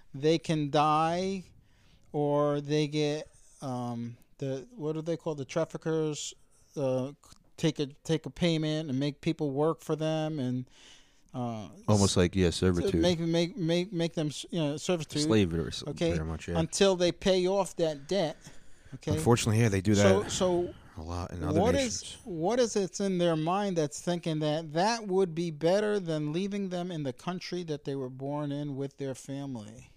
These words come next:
Speaker 2: Well,
Speaker 1: How desperate can they have, do they have to be?
Speaker 2: And you know what's, what's, so to, 'cause you did say, uh, uh, there's a lot of things that I did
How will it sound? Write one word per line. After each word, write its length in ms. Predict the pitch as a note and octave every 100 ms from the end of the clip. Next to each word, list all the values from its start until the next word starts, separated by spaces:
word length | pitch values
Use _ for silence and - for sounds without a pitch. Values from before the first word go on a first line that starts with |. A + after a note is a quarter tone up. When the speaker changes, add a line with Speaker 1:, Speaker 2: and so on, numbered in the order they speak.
| - - _ - - - - -
Speaker 2:
Well, 260 | C3 D3+ B2 _
Speaker 1:
How 180 | D#3+ F3
desperate 520 | D#3 E3+ - B2 -
can 180 | C3 A#2+
they 240 | B2+ C#3
have, 300 | C3 C#3 C3+
do 140 | B2+ B2+
they 240 | C3 C3
have 180 | C3 C3+
to 60 | A#2+
be? 300 | F3 E3 A2 - -
Speaker 2:
And 140 | C3+
you 80 | C#3
know 100 | D#3+
what's, 320 | B2 - -
what's, 400 | G#2 - - - - _ - - - - - - - - - - - -
so 400 | - B2+ A2+ B2 - -
to, 320 | - B2 A2+ - -
'cause 220 | B2 G#2
you 120 | A2
did 240 | A2+ A#2 -
say, 300 | A#2 G#2 -
uh, 100 | F2 -
uh, 120 | - -
there's 300 | F#2 G2+ G2+
a 60 |
lot 200 | G2 G2
of 80 | F#2
things 240 | G#2 F#2
that 100 | F2
I 40 | E2+
did 300 | F#2 F2